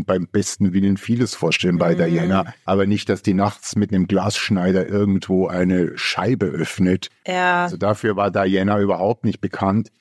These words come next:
Speaker 1: Und dann wird das Ganze noch irgendwo, geht dann wieder so weit in die Realität zurück, dann ist immer an den Tagen nach Weihnachten Fasanenjagd in Sandringham.
Speaker 2: Mhm.
Speaker 1: Da läuft dann die Mehrzahl der Familie rum und knallt die Tiere ab, die man im Frühjahr ausgesetzt und hochgezüchtet hat.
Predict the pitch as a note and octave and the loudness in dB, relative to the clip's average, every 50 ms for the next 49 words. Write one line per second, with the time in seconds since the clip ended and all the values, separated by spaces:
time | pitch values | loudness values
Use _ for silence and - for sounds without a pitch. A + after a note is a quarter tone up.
0 | _ _ - G2 G#2 G2 G#2 G#2+ G2+ G#2+ A#2 A2+ - A#2 G2+ - - A2 G2+ G2+ | _ _ -4 -2 0 2 2 2 2 2 0 2 0 -2 -2 0 -2 0 2 2
1 | A2+ - - A#2 A2 G2+ - G#2+ A2+ A2 A2+ A#2 A2+ G#2+ F2+ F#2 G2 G2+ G2+ G#2 | 0 0 0 0 0 0 -2 -2 0 0 2 2 0 0 -2 -2 -2 0 2 2
2 | A2 A2+ - _ - B2 B2 - B2+ A2+ A2 G#2+ A#2 A#2 A#2 G2+ - - - B2 | 0 0 -2 _ -2 -2 0 0 0 0 2 2 0 0 0 -2 -4 -4 -2 0
3 | A#2+ B2 B2+ A#2 A#2 A2+ A2+ A2 G#2 A2 G2 A2 A2 G#2 G#2 G#2+ - - A2+ A2+ | 2 2 2 2 2 2 2 2 2 2 2 2 2 2 2 0 0 0 0 0
4 | A2 - - A2 F2+ A2 A#2 A2+ - - A2 G#2 A2 G#2+ G2+ - - - A2+ A2 | 0 -2 -4 -2 0 0 -2 -2 -2 -2 0 0 0 -2 -4 -6 -4 -2 0 0
5 | A2+ A2+ A2 - G#2 G#2+ G#2+ G#2 G#2+ G#2 G2 - - G#2 G2+ G#2+ G#2+ G#2+ G2+ F#2 | 2 2 0 0 0 0 0 2 2 0 -2 -2 -2 0 0 2 2 0 0 0
6 | - G2 G2+ G2+ G#2+ A2 G#2 - - - G#2 F#2 - G#2 G2+ F2+ - G2+ G2 G#2+ | 0 0 0 2 2 2 0 0 0 -2 -2 0 0 0 -2 0 0 0 0 2
7 | A2 A2 G#2+ G#2+ G2+ G2+ G2+ G2+ - - - A2+ G2 G2 G2+ F#2+ - G2+ G#2 A2+ | 2 2 2 2 2 2 0 0 -2 -4 -4 0 0 0 0 0 0 0 0 2
8 | A2 A2+ A2 G#2+ G2 G2+ G#2+ G#2+ G2 F3+ E3 - - F#3+ G3 - G#3 _ A2 G#2+ | 2 2 2 2 2 2 2 0 0 -2 -6 -8 -6 -6 -6 -8 -6 _ -2 0
9 | G#2 G#2+ G#2+ - G2 G2 G#2 A2 G2+ - - G#2+ G2 F#2+ G2 G2+ G2+ G2+ F#2+ A2 | 2 2 0 0 0 0 0 0 -2 -2 -2 0 2 2 2 2 2 2 0 0
10 | G#2 G#2 G#2 G#2 G2+ - A2 G2 G2 G2+ - - G#2 G2 G2+ G#2 G#2 G#2+ G#2+ G#2 | 0 2 0 0 0 0 -2 0 0 -2 0 0 0 0 2 2 2 2 2 2
11 | G#2 F2+ F2+ G#2 G#2 G#2+ G#2+ F#2+ - - G#2+ G2 G2 F#2+ - G#2 - - - A2 | 0 0 2 0 2 2 0 -2 -2 -2 0 2 2 2 0 -2 -2 0 0 0
12 | G#2 G#2 G2+ F#2+ G2+ G2 - - G#2+ G#2+ G#2 G2 G2 F#2+ - - A2+ A2 G#2+ G2+ | 2 2 2 0 0 -2 -2 -2 0 2 2 2 0 0 0 -2 0 0 2 0
13 | G2+ G2 G2+ G#2+ A2 - - G#2+ F#2 E2+ G2+ G2 - - - G2+ F#2+ G#2 A#2+ G#2+ | 2 2 2 0 0 0 -2 -2 0 0 0 0 -2 -2 -2 0 2 2 0 0
14 | - - - - - G#2+ F#2+ - - G#2+ G2 - G#2+ A2 A#2 - - | 0 -2 -2 0 0 0 0 0 0 -2 0 2 0 0 0 -2 -6